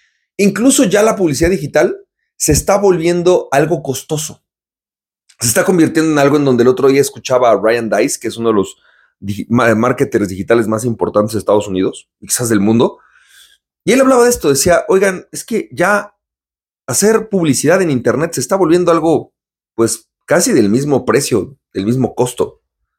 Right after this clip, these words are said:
que hacerlo en televisión". Entonces, ¿cómo le podemos hacer para poder seguir generando clientes? Pero te vas a enfrentar con otro tema. Te vas a enfrentar con que,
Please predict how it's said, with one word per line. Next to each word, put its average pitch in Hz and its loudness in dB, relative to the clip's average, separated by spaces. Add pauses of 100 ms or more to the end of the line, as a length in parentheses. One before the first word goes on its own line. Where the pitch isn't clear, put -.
(100)
que 107 2
hacerlo 127 0
en 120 -2
televisión". 95 -2 (1000)
Entonces, 202 2
¿cómo - 0
le 233 2
podemos 165 -2
hacer 127 -2 (640)
para 143 0
poder 160 2
seguir 180 -6
generando 151 0
clientes? 92 -6 (540)
Pero 214 2
te 262 2
vas 392 4
a 427 4
enfrentar 190 0
con 180 -2
otro 151 0
tema. 143 -4 (1000)
Te - 2
vas 175 4
a 220 4
enfrentar 143 2
con 127 -4
que, 127 2